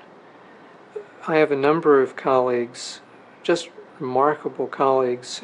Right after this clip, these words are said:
who could take over tomorrow. I hope I would be missed somewhat, and I hope I'll be able to make really big contributions, as all of us do, but I think Ashoka is past that danger point.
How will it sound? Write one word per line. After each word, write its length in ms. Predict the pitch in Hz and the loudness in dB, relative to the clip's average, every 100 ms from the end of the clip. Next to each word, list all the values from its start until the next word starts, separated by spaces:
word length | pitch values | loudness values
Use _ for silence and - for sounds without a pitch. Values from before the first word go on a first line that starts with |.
| 196 | 2
who 320 | 139 127 123 | 4 4 2
could 200 | - 131 | -2 -2
take 300 | - 143 143 | -2 -4 0
over 300 | 139 123 123 | 0 2 -2
tomorrow. 580 | 117 - 123 117 110 127 - - - - - - - - - - - | -4 -4 -2 -2 -2 -8 -18 -20 -20 -20 -20 -20 -20 -20 -20 -20 -16
I 60 | 127 | 0
hope 280 | 151 151 | 2 4
I 100 | 143 | 2
would 140 | 135 123 | 0 -2
be 120 | 131 | -2
missed 340 | 131 135 - | -2 -4 -8
somewhat, 640 | - 190 220 185 135 180 214 - - - | -4 0 4 4 4 2 -4 -16 -18 -10
and 180 | 131 | -6
I 40 | 131 | 0
hope 220 | 151 151 | 2 4
I'll 140 | 135 | 2
be 140 | 135 139 | 4 6
able 180 | 139 135 | 6 2
to 80 | |
make 320 | 127 135 127 151 | 2 0 0 2
really 240 | 143 131 | 4 4
big 260 | 127 135 - | 2 0 -2
contributions, 1300 | 151 131 - 127 127 131 123 - 127 120 117 - - - - - - - | -4 -4 -4 -2 4 2 2 -4 -6 -8 -10 -12 -14 -20 -20 -20 -8 -4
as 160 | 127 | 2
all 220 | 143 190 | 6 6
of 120 | 175 123 | 4 2
us 260 | 120 - | -4 -6
do, 320 | - 127 120 120 | -2 0 0 0
but 120 | 135 | 0
I 160 | 135 185 | 0 -4
think 300 | - 185 - | -4 -6 -4
Ashoka 480 | 156 165 139 - | -2 2 2 2
is 240 | 135 135 127 | 0 0 -4
past 500 | - 143 131 - - | -2 -2 -2 -4 -4
that 240 | 127 127 | -6 -6
danger 460 | - 127 117 - 123 | -6 -6 -6 -8 -10
point. 440 | - 127 117 - | -10 -10 -10 -12